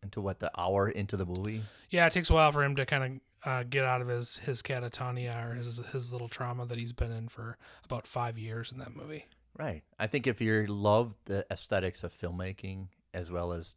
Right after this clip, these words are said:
Speaker 1: slow develop a story, you'll like Paris, Texas.
Speaker 2: Yeah, it's
Speaker 1: They're
Speaker 2: kind, kind of a Western. They mo-, they modeled it after, um, you know, V-, Wim Wenders and, and Sam Shepard, who, who co-wrote the script, um, sort of modeled it after The Searchers,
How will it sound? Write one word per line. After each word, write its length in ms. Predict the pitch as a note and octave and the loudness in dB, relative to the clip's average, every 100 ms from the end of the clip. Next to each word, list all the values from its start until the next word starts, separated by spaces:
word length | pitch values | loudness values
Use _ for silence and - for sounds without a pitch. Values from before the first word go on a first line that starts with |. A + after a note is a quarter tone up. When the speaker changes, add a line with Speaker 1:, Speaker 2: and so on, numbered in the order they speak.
| _ | _
Speaker 1:
slow 400 | - - E2+ F2 | -10 -6 -2 -2
develop 380 | E2 D#2+ E2 F2 | -2 -2 -2 -2
a 40 | F2 | -6
story, 480 | - E2+ D#2+ E2 - | -8 -6 -6 -8 -10
you'll 240 | D#2 D#2+ D#2 | -10 -8 -8
like 220 | D#2+ D#2 _ _ | -10 -12 _ _
Paris, 440 | - E2 D#2 - - | -6 -4 -4 -10 -18
Texas. 580 | - - - - - - - - - - - | -16 -16 -16 -16 -18 -20 -20 -20 -20 -20 -2
Speaker 2:
Yeah, 140 | G3 | 2
it's 100 | D#3+ | 4
Speaker 1:
They're 120 | A#2+ G3+ | 4 2
Speaker 2:
kind, 120 | - | 2
kind 140 | G#3 | 2
of 60 | G3+ | 4
a 60 | D3 | 4
Western. 560 | D3+ D#3 - D3 C3+ | 6 6 4 4 4
They 120 | C#3 | 2
mo-, 160 | C3+ C#3+ - - | 2 0 -4 -2
they 120 | D3+ | 0
modeled 460 | C#3+ C#3 D3+ D3+ C#3 | 2 2 2 0 -2
it 80 | C3 | -2
after, 560 | C3 - C3+ B2 B2 - | -2 -2 -2 -2 -2 -4
um, 400 | C3 A#2+ A#2+ A#2 - - | -4 -2 -4 -8 -14 -12
you 100 | C#3 | -8
know, 100 | B2 B2 C3+ - - - | -6 -8 -14 -18 -20 -16
V-, 200 | D#3+ C#3+ | -8 -4
Wim 120 | C3 | -2
Wenders 480 | C3 C3 B2+ B2 B2+ | 0 0 0 0 -2
and, 220 | B2 B2 | -4 -4
and 200 | C#3 A#2+ | -4 -4
Sam 200 | - D3 C3 | -2 -2 0
Shepard, 360 | D3 C3 B2+ | -2 -2 -2
who, 300 | B2 A#2 A#2+ | -4 -6 -8
who 100 | D3 C3 | -8 -8
co-wrote 340 | C3+ B2+ A#2+ | -4 -4 -4
the 100 | A#2 | -6
script, 500 | - C3 B2 - - - - - - - | -8 -6 -8 -10 -16 -18 -20 -20 -20 -10
um, 340 | C3 B2+ A#2+ A#2+ | -6 -4 -4 -4
sort 160 | D3 | -2
of 60 | B2+ | 0
modeled 300 | B2+ C3 B2+ | 0 0 -4
it 100 | A#2+ | -4
after 540 | A#2+ A#2 C3 A#2+ A#2+ - | -4 -4 -4 -2 -4 -4
The 80 | C3 | -4
Searchers, 680 | - C#3 - F3+ - - | -2 0 0 0 0 -2